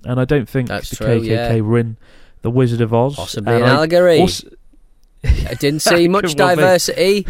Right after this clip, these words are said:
Speaker 2: in that little
Speaker 1: <laughs> Oh,
Speaker 2: collection of
Speaker 1: no.
Speaker 2: people, was it? I mean, one of them was a lion and one of them was a, was a, a metal man. But, I mean,
Speaker 1: Tin
Speaker 2: yeah.
Speaker 1: Man. Scarecrow as
Speaker 2: Yeah.
Speaker 1: well.
Speaker 2: Scarecrow.
Speaker 1: But, uh, yeah, I don't know much about Kansas. Apparently the barbecue's good. We'll have to find out. I'll have to ask Pete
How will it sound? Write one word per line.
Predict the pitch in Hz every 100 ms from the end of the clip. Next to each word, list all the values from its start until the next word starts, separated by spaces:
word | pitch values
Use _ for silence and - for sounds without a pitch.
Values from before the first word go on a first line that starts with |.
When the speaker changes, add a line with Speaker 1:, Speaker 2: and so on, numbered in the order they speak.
| -
Speaker 2:
in | 156
that | 170 175
little | 160 151
Speaker 1:
<laughs> |
Oh, | 147
Speaker 2:
collection | 160 156 139 160
of | 151
Speaker 1:
no. | 170
Speaker 2:
people, | 175 202 202
was | 214 208
it? |
I | 139
mean, | 147 139
one | 139
of | 139
them | 131
was | 127 123
a | 123
lion | 120 120 117 113
and | 113
one | 117
of | 113
them | 110
was | 113
a, | 113 107 - - - -
was | 113
a, | 117 - -
a | 117
metal | 120 117 - 113
man. | 123 98 123 -
But, | - 143
I | 117
mean, | 117 123 120 -
Speaker 1:
Tin | 160
Speaker 2:
yeah. | 156
Speaker 1:
Man. | 117 117 123 - - - - - - -
Scarecrow | - 139 127 127 131
as | 113
Speaker 2:
Yeah. |
Speaker 1:
well. | 113 127 _ -
Speaker 2:
Scarecrow. | - 101 - 135
Speaker 1:
But, | -
uh, | 147 139
yeah, | 131 147
I | 127
don't | 139 151
know | 135
much | 107
about | - 113
Kansas. | 127 117 110 -
Apparently | - 98
the | 107
barbecue's | 117 110 107 110 104
good. | - 101 95
We'll | -
have | 120
to | -
find | 117 110
out. | 113
I'll | 123
have | 156
to | 170
ask | 156 -
Pete | - 139 113